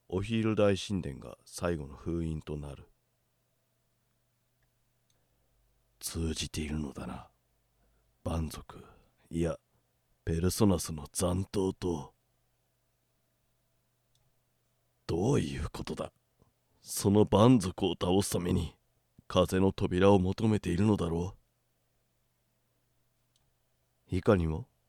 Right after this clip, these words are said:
風の扉はあなたの期待する通り、封印を解きし者に無限の魔力をもたらすものである。まあ、待て。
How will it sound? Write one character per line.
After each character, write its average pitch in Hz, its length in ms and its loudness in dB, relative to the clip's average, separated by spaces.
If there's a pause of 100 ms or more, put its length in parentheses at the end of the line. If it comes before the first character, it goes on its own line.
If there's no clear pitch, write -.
(280)
風 127 240 6
の 123 100 6
扉 123 300 4
は 120 160 6
あ 120 40 6
な 135 120 4
た 143 100 2
の 85 140 2
期 - 160 -14
待 92 160 4
す 98 120 -2
る 92 120 2
通 95 260 2
り、 - 240 -18 (600)
封 147 280 8
印 143 220 6
を 120 60 0
解 131 140 0
き - 40 -6
し - 140 -2
者 78 240 0
に - 160 -14 (160)
無 95 120 4
限 98 240 4
の 98 100 2
魔 98 140 4
力 110 260 -2
を 71 40 -8
も 73 160 -12
た 92 140 -4
ら 104 100 2
す - 160 -8
も 78 140 -8
の 87 120 -2
で 80 120 -6
あ 80 160 -8
る。 64 80 -14 (2750)
ま 101 400 -4
あ、 71 60 -4
待 80 260 0
て。 73 240 -4